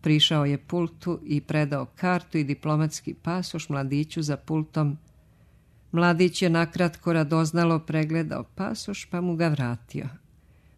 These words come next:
Dugačkim hodnikom odšetao je do aviona i seo na sedište kraj prozora.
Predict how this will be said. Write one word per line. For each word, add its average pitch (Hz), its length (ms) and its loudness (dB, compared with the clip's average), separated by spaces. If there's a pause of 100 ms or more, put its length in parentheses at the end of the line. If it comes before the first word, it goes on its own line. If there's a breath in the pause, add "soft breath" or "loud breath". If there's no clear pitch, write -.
(120)
Dugačkim 135 520 -2
hodnikom 170 580 0
odšetao 165 560 0
je 156 80 2
do 147 140 -2
aviona 147 540 0
i 160 80 -2
seo 190 280 -4
na 143 140 0
sedište 160 560 -2
kraj 143 240 -2
prozora. 123 680 -4